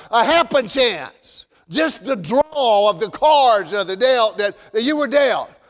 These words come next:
No, God brings you there. He led these people by the cloud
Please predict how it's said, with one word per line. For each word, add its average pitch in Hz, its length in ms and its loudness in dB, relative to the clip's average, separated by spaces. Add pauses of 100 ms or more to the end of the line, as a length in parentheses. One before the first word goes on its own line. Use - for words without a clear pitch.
No, 262 680 0 (180)
God 269 340 0
brings 302 500 0
you 240 140 -4
there. 220 240 -2 (140)
He 262 160 -2
led 320 340 0
these 302 240 -2
people 254 560 -2 (300)
by 269 180 4
the 240 200 0
cloud 254 800 -2